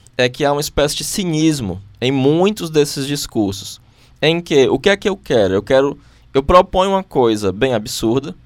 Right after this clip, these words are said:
ou eu faço alguma coisa em que, no fundo, eu não tenho que sujar minhas mãos, mas aí, sem ter nenhum trabalho, eu ganho uma posição moral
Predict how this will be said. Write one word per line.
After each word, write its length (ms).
ou 140
eu 100
faço 540
alguma 340
coisa 440
em 40
que, 120
no 120
fundo, 300
eu 40
não 120
tenho 180
que 60
sujar 300
minhas 240
mãos, 420
mas 300
aí, 320
sem 500
ter 140
nenhum 220
trabalho, 600
eu 180
ganho 240
uma 100
posição 480
moral 580